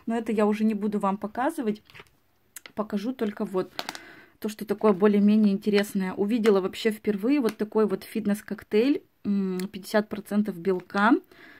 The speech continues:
клетчатка на семь порций, пребиотик, L-карнитин. И давайте поближе информацию. Там также был еще, м, представлен банановый,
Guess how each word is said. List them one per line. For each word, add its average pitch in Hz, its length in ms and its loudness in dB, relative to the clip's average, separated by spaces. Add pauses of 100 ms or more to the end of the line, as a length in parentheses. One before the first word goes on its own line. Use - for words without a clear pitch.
(260)
клетчатка 214 680 0
на 233 140 2
семь 220 300 2
порций, 202 540 -4
пребиотик, 202 720 0 (840)
L-карнитин. 208 840 0 (1080)
И 254 80 -4
давайте 214 380 -2
поближе 208 440 -4
информацию. 214 640 0
Там 233 200 2
также 214 320 0
был 208 160 0
еще, 214 420 0
м, 190 240 -2
представлен 196 600 -2
банановый, 226 720 2